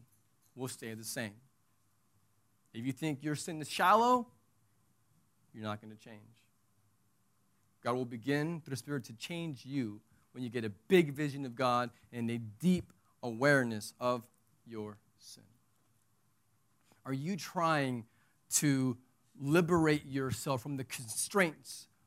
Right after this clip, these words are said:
of, say, you're a young person here, of your teachers or your coaches or of your parents? Do you feel like mom and dad are the problem?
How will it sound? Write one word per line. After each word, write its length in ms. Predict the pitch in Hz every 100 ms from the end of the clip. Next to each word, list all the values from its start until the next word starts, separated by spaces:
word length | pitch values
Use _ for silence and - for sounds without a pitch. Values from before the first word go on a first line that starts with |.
| _
of, 200 | 143 131
say, 220 | 110 - 143
you're 160 | 135
a 40 | 127
young 200 | 143 147
person 400 | - 120 - 120
here, 280 | 120 113 107 _
of 160 | - 147
your 160 | 135 143
teachers 720 | - 214 180 - 117 98 -
or 360 | 131 143 147 143 _ -
your 140 | 156
coaches 580 | 147 208 196 - 123 113
or 180 | 147 170
of 120 | 156
your 160 | 170
parents? 960 | 160 - 233 185 117 - - - - - _ _ _ _ _ _ _
Do 80 | -
you 60 | 196
feel 180 | 196 220
like 280 | 214 -
mom 260 | 147 196 214
and 160 | 220 180
dad 220 | 214 220
are 100 | 220
the 80 | 220
problem? 600 | - 226 208 165 123